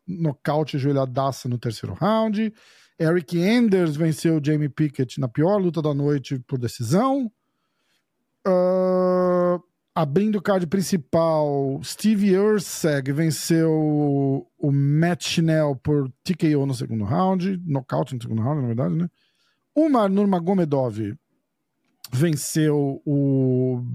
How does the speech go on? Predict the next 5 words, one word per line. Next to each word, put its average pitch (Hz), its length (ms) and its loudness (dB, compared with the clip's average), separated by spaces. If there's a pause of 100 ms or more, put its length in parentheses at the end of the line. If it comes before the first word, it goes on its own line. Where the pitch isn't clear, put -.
(200)
Bekzat 147 960 -2
Almacan 147 920 -2 (100)
por 127 120 -2
decisão. 113 840 -2 (800)
Ah, 139 1300 -2